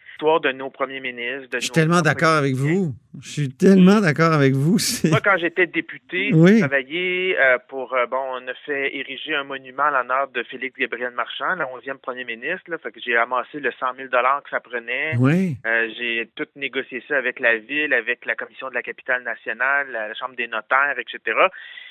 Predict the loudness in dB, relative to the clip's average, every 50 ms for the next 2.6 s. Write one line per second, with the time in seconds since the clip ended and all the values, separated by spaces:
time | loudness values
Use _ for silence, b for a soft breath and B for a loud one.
0 | B B -2 -2 -2 -2 -4 -10 -4 0 2 2 2 2 0 -4 -8 -6 -6 -6
1 | -4 -4 -4 -4 -4 -2 -2 -2 -2 -2 -2 -2 -2 -2 -2 -4 -6 -6 -6 -2
2 | 0 2 2 4 2 2 0 -2 -4 -4 -6 -6